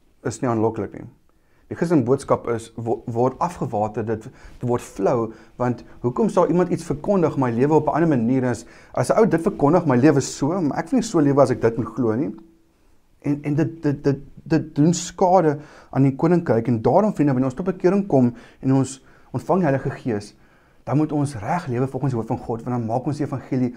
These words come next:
aantreklik. As iemand na jou toe kom en, en as ek liefde verkondig, en ek tree in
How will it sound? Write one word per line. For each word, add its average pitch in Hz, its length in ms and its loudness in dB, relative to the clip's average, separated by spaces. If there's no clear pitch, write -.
aantreklik. 151 640 -6
As 117 100 -10
iemand 196 220 2
na 185 80 2
jou 170 120 4
toe 170 120 -6
kom 170 220 2
en, 147 120 2
en 131 100 -2
as 139 140 -2
ek 220 160 0
liefde 170 300 4
verkondig, 139 440 -2
en 143 60 -6
ek 143 160 -8
tree 170 140 0
in 151 120 -4